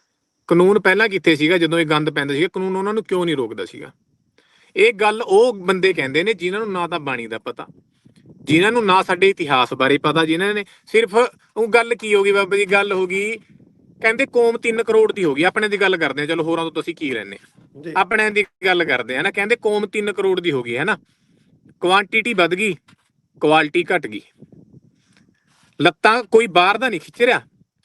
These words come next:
Speaker 1: ਲੱਤਾਂ ਅਗਰ ਅੱਜ ਆਪਣੇ ਸੂਰਮੇ ਦੀ ਖਿੱਚ ਰਹੇ ਨੇ ਤਾਂ ਆਪਣੇ ਵਾਲੇ ਖਿੱਚ ਰਹੇ ਨੇ,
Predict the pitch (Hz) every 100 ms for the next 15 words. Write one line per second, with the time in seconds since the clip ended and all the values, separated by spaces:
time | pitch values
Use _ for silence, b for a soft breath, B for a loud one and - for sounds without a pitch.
0 | - 147 - 214 214 208 196 196 196 190
1 | 190 190 185 185 180 175 196 196 185 175
2 | 233 170 160 170 160 156 - - - 165
3 | 160